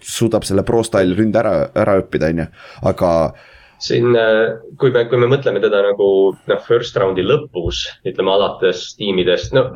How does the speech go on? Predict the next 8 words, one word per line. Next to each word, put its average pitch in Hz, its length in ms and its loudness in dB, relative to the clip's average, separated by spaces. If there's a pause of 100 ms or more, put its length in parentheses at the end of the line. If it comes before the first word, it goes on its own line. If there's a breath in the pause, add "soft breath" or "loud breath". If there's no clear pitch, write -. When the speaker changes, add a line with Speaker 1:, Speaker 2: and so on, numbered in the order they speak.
(260)
Speaker 2:
kaheksateist 104 600 -2
on 95 100 0
Detroit, 117 600 -2 (300)
Tampa 95 240 -2
Bay 95 200 2
üheksateist, 92 680 -2
Seattle 90 360 0
kakskümmend, 95 640 -2